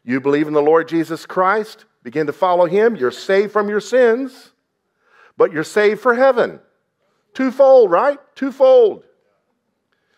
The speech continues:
What Jesus gave in John three sixteen I quoted earlier was a prophecy.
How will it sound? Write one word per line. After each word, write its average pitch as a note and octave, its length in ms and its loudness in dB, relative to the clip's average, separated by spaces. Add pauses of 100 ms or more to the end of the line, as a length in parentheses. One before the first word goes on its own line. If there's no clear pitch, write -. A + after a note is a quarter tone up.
(220)
What D3 260 -2
Jesus G3+ 460 -2
gave G#3 380 0
in F3+ 140 -4
John G3+ 260 0
three G#3+ 220 -4
sixteen A3 520 -4
I F#3+ 100 -2
quoted G3+ 320 2
earlier A#3 400 2
was C#4+ 180 0
a F#4+ 40 -4
prophecy. F4+ 840 0